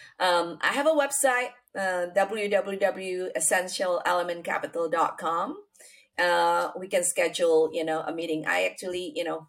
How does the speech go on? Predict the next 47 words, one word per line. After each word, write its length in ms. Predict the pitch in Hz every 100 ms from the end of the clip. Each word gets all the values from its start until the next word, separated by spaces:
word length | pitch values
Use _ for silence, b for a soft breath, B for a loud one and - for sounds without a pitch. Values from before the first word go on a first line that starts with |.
| _
uh, 80 | 160 - _ - _ _ _ 147
love 440 | 165 196 196 190 -
to 100 | 196
get 320 | 156 165 156
to 120 | - 170
know, 260 | 156 156 151
like, 280 | 156 151 -
you 120 | 160
know, 160 | 151 147
new 280 | 151 160 156
people. 560 | 156 156 156 160 170 -
Like, 140 | -
I, 280 | - 208 - 226
I 340 | 247 247 214 b b 254
embrace 420 | 196 190 185 -
people's 400 | 165 - 151 -
story 520 | - 147 113 104 - _ _
because 240 | 190 196
I 80 | 185
think 240 | 180 214 151
at 140 | 185
this 140 | 180
point 240 | - 185 175
in 80 | 165
my 160 | 151
life, 260 | 151 165 175
you 100 | 165
know, 200 | 160 160 156
that's 300 | 180 - -
actually 380 | 160 - 160 160
the 120 | 156
one 160 | 156 151
that 220 | - -
fuel 260 | 160 151
me. 220 | - 147 - _
I'll 80 | -
be 120 | 220
able 180 | - 175
to 280 | - 170 160 B B -
relate 280 | 175 180 175
with 160 | 190 -
people. 540 | 175 165 156 151 156 B B B -
I 180 | 294 277
learn 320 | 220 233 202
from 180 | 196 170
people's 440 | 190 - 165 156
story 360 | - 175 151